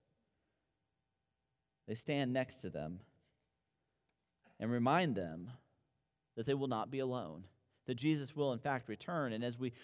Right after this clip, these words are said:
we looked at last week, we see that, that Jesus sends the Spirit to empower his people.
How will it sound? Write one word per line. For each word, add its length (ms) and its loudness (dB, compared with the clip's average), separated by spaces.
we 120 6
looked 240 4
at 180 2
last 320 2
week, 200 2
we 100 0
see 260 0
that, 240 0
that 160 4
Jesus 720 0
sends 440 2
the 120 -2
Spirit 720 0
to 80 -2
empower 540 4
his 200 -8
people. 460 -4